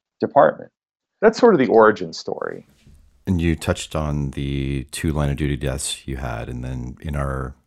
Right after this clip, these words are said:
Speaker 2: back and forth prior to recording, I asked you if you used niosh reports at all in other mediums to research the incidents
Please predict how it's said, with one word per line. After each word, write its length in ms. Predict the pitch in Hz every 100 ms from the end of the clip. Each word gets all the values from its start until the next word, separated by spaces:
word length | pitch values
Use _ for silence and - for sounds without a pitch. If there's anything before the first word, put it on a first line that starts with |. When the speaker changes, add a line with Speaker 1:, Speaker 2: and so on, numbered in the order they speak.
| _
Speaker 2:
back 220 | 76 69
and 100 | 71
forth 320 | 71 67 69 -
prior 240 | 73 67
to 100 | 65
recording, 680 | 64 - 71 67 65 64 71 _ 76
I 140 | 73
asked 340 | 71 69 -
you 80 | 69
if 140 | 67 69
you 380 | 67 65 65 - -
used 280 | 78 73 78
niosh 360 | 73 71 71
reports 420 | 71 - 65 65
at 60 | 67
all 300 | 65 62 71
in 120 | - 80
other 140 | 71
mediums 400 | 71 69 67 67
to 100 | -
research 460 | 69 69 71 65 -
the 100 | 67
incidents 600 | 71 67 65 - -